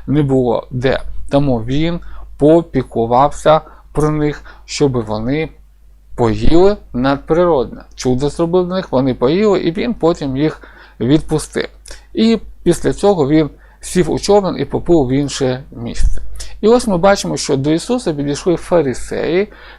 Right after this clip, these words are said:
та почали сперечатися з Ним. Вони, випробовуючи Його, вимагали знамення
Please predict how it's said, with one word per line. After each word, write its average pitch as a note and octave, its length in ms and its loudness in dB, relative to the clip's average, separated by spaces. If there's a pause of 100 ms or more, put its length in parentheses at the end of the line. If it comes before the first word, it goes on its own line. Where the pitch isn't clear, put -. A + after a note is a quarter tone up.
(100)
та D3+ 100 4
почали C#3 640 4
сперечатися - 1040 0
з - 100 -14
Ним. - 120 -12 (460)
Вони, F3+ 400 2
випробовуючи D#3 960 2
Його, D#3 320 2
вимагали C#3 720 2 (320)
знамення B2+ 960 0